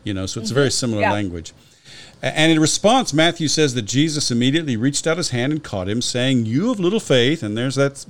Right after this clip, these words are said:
Speaker 1: that
Speaker 2: Mm-hmm.
Speaker 1: word, oligopistos, uh, "why did you doubt?" And again, rescue from the waters is something that one looks to God to accomplish in the Hebrew Bible,
Speaker 2: Now
Speaker 1: and this is something that's clearly brought out in the Psalms.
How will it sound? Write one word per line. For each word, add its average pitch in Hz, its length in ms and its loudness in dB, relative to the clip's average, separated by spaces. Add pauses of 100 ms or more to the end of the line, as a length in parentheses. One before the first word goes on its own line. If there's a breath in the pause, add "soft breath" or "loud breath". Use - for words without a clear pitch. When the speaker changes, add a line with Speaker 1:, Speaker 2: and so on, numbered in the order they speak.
Speaker 1:
that 139 160 2
Speaker 2:
Mm-hmm. 113 60 -4
Speaker 1:
word, 113 220 2
oligopistos, 117 1000 0 (640 loud breath)
uh, 107 160 -4 (160)
"why 170 280 4
did 170 220 -2
you 165 60 -2
doubt?" - 440 -4 (680 soft breath)
And 131 160 0
again, 165 520 2 (280)
rescue 165 560 2
from 147 180 0
the 131 80 4
waters 131 460 2
is 110 100 -2
something 120 380 -2
that 107 100 -6
one 113 240 -2
looks 113 220 -4
to 101 100 -10
God 101 300 -2
to 85 100 -10
accomplish 82 540 -12
in 95 160 -6
the 87 40 -8
Hebrew 87 380 -6
Bible, 98 460 -2
Speaker 2:
Now 254 180 2
Speaker 1:
and 101 80 -2
this - 160 -4
is 110 80 -6
something 143 400 0
that's 110 240 -4
clearly 165 480 2
brought 101 300 0
out 87 160 -4
in 87 100 -6
the 90 60 -6
Psalms. 69 580 -10